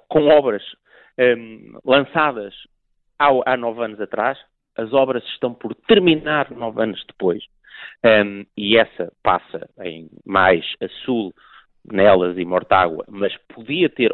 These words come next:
ou uma ligação a um ramal, ou então depois ter uma ligação multimodal à cidade de Viseu, e depois havia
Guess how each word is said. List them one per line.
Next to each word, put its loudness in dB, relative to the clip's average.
ou 4
uma -2
ligação -2
a -10
um -6
ramal, -2
ou -16
então -12
depois -14
ter -4
uma -8
ligação -8
multimodal 0
à -2
cidade -2
de -10
Viseu, -6
e -12
depois -4
havia -2